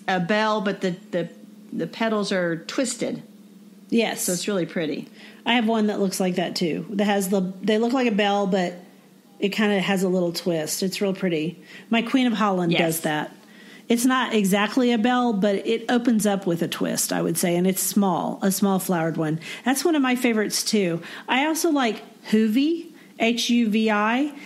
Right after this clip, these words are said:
Speaker 2: and it's part of that Polish group of clematis. There was a Polish breeder who came out with a lot of improvements to clematis, and one of the improvements was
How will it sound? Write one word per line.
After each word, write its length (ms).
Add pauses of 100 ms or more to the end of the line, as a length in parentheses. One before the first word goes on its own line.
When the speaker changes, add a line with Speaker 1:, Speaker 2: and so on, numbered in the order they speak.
(200)
Speaker 2:
and 140
it's 160
part 320
of 80
that 260
Polish 680
group 380
of 160
clematis. 540
There 120
was 140
a 60
Polish 500
breeder 500 (320)
who 380
came 260
out 140
with 100
a 40
lot 240
of 80
improvements 720
to 100
clematis, 640 (320)
and 540
one 160
of 80
the 100
improvements 580
was 380